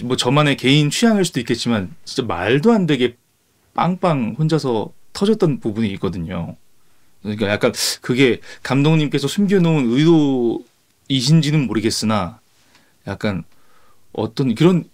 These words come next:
어, 말도 안 되는 지점들이 있어요. 중간에 "어, 갑자기?" 뭐 이런 게 있어서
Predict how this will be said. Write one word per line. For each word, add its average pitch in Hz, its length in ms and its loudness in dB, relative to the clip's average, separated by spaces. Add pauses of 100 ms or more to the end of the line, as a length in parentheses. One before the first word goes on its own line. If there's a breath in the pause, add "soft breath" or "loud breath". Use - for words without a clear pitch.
어, 175 160 -2
말도 185 440 4
안 277 100 4
되는 214 220 2
지점들이 143 380 0
있어요. 98 220 -6
중간에 135 300 -2
"어, 185 160 0
갑자기?" 247 580 -2 (220)
뭐 139 100 0
이런 185 220 4
게 151 100 2
있어서 123 560 -4